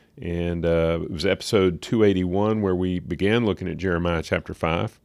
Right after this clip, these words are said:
And, uh, we continue that today. Uh, Gavin, I'm gonna open us with prayer and then invite you to read verses twelve and thirteen.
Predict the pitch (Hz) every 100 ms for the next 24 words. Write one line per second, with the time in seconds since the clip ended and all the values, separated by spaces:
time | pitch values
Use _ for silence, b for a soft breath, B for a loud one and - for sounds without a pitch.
0 | _ _ _ _ _ _ _ _ _ _
1 | _ - 90 82 80 80 76 78 85 85
2 | 92 92 85 85 82 - 90 90 73 b
3 | b b b b - 85 87 80 85 143
4 | 139 143 101 85 107 95 - 69 - 104
5 | 107 117 117 92 90 95 92 90 92 90
6 | - 104 92 92 82 87 - - 87 80
7 | 82 82 78 78